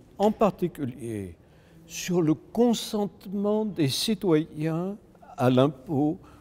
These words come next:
ou à la couverture des charges publiques, comme le dit la Constitution et la Déclaration des droits de l'homme. Si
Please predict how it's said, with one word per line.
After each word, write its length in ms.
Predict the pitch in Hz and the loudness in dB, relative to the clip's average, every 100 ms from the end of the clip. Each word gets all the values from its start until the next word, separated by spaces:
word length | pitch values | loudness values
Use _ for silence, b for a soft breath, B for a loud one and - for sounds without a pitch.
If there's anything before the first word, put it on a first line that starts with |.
| B | B
ou 120 | 165 | 6
à 40 | 180 | 8
la 100 | 180 | 6
couverture 720 | - 247 214 202 - 240 226 | 2 2 4 2 0 -2 -2
des 200 | 185 170 | 0 -2
charges 500 | - - 220 156 - | -4 -2 -2 -2 -6
publiques, 580 | 214 185 196 - - 104 - - | -2 0 0 -2 -8 -18 -18 -6
comme 260 | 143 135 | -4 -2
le 140 | 139 127 - | -2 -4 -6
dit 320 | - 156 170 220 - - - | -4 -2 -2 -6 -16 -16 0
la 160 | 170 | 0
Constitution 960 | 165 175 143 - 151 165 - 165 180 185 B B B B | 2 -2 -4 -8 -10 -8 -10 -8 -8 -8 B B B B
et 120 | - 175 | 2 6
la 100 | 175 | 6
Déclaration 720 | 180 - 175 175 - - 196 | 2 -6 -6 -4 -4 -4 -4
des 160 | 156 | -4
droits 320 | 135 - 151 160 | -8 -4 0 0
de 60 | - - | -2 -12
l'homme. 320 | 90 82 87 - b b b b b b | -12 -12 -16 -20 b b b b b b
Si 720 | - - - - 202 214 196 | -14 -10 -8 -4 0 0 -2